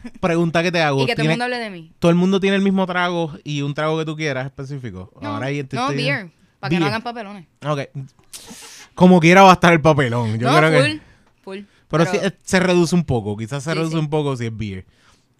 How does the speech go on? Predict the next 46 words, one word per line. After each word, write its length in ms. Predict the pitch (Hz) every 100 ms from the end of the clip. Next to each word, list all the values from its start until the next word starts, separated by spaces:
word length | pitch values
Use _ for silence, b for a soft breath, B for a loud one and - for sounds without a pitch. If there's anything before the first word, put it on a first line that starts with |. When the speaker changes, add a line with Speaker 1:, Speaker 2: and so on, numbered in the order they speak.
| 123
Speaker 1:
Ok. 120 | 131 120 _ _ -
Speaker 2:
Sí, 60 |
Speaker 1:
Ok, 100 | 131
Speaker 2:
sí. 80 | 127
Speaker 1:
pero 160 | 165 156
a 140 | 147
Erika 240 | 143 151 233
lo 80 |
que 80 | 311
hacía 140 | 294 269
era 100 | 226
trago 260 | - 185
porque 260 | 233 320 294
todo 120 | 220
el 60 | 311
mundo 160 | 339
tiene 180 | 349 349
cerveza, 460 | 339 311 156 123 117
es 60 |
que 80 | 117
ella 160 | 120 143
quería 240 | 156 208
que 60 | 220
todo 100 | 131
el 60 |
mundo 120 | 139 190
siguiera 260 | 185 139
bebiendo. 280 | 180 214 220
Speaker 2:
Pero 120 | 233
yo 40 | 233
quiero 140 | 233
que 60 | 240
estén 200 | 277 269
pendientes 340 | 285 285 285 311
a 120 | 254
hablar, 200 | 226 214
Speaker 1:
Exacto. 180 | 233 254
Speaker 2:
a 40 | 226
hablar 180 | 214 208
de 120 | 240
mí, 140 | 262 247
no 200 | 185 180
a, 420 | 190 190 190 139
Speaker 1:
Exacto. 400 | 139 139 131 175
Speaker 2:
a, 220 | 165 -
a, 60 | 175